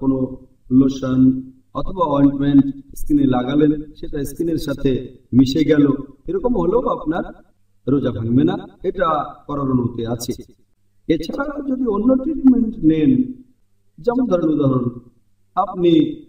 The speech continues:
ল্যাপ্রোস্কোপি করালেন, যেখানে একটা যন্ত্র প্রবেশ করানো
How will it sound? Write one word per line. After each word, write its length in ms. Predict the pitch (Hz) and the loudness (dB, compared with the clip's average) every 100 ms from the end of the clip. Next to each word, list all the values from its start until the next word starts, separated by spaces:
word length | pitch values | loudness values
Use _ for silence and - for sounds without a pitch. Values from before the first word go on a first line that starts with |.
| _ 139 | _ -4
ল্যাপ্রোস্কোপি 680 | 175 - 262 262 214 185 | -4 -6 -8 -6 -4 -2
করালেন, 460 | 170 139 131 123 123 - - _ _ _ _ _ _ - | 0 0 2 0 -2 -6 -14 _ _ _ _ _ _ -6
যেখানে 360 | 135 185 233 262 | -4 -2 -2 -2
একটা 320 | - - 160 | -2 -2 -2
যন্ত্র 260 | 151 151 147 | 0 -2 -2
প্রবেশ 340 | 135 139 131 | -4 -4 -6
করানো 680 | - 131 131 127 123 120 - | -4 0 4 4 2 -4 -10